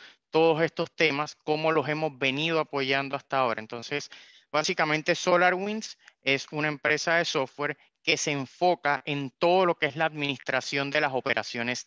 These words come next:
de T I. Y básicamente les habla Ricardo Colón, yo soy el gerente de territorio para Argentina, Chile, Colombia, Perú.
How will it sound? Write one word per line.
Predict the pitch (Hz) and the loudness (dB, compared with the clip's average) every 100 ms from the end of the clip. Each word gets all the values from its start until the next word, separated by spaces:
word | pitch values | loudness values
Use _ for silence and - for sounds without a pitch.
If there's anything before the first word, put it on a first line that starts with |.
| 113 | -8
de | 113 110 | -8 -2
T | 120 | -2
I. | 113 98 _ _ _ _ _ _ _ _ _ | -2 -6 _ _ _ _ _ _ _ _ _
Y | 214 247 233 _ _ _ _ _ _ _ - | 0 0 -2 _ _ _ _ _ _ _ -2
básicamente | 139 - 170 147 143 143 165 160 156 _ | -2 -2 -2 0 -2 -2 -2 -2 -4 _
les | 131 123 | -4 0
habla | 131 143 | 2 2
Ricardo | 147 127 127 131 139 | 0 0 -2 -2 -4
Colón, | 131 135 214 220 | -4 -4 -4 -4
yo | 139 | -6
soy | - 135 135 | -2 0 2
el | 139 | 0
gerente | 131 127 131 131 156 | 0 -2 -2 -2 0
de | 151 | 0
territorio | - 131 120 - 127 127 143 147 - | 0 -4 -6 -4 -2 -2 -2 -4 -6
para | 120 117 127 131 _ _ - | -6 -2 -2 -2 _ _ -4
Argentina, | 120 123 120 - 139 143 139 | -4 -2 -6 -2 -2 0 -4
Chile, | - 143 135 139 - _ | -4 -4 -2 -2 -6 _
Colombia, | 123 127 131 131 131 123 | -2 -2 -2 -2 -4 -2
Perú. | 131 170 196 | 0 2 0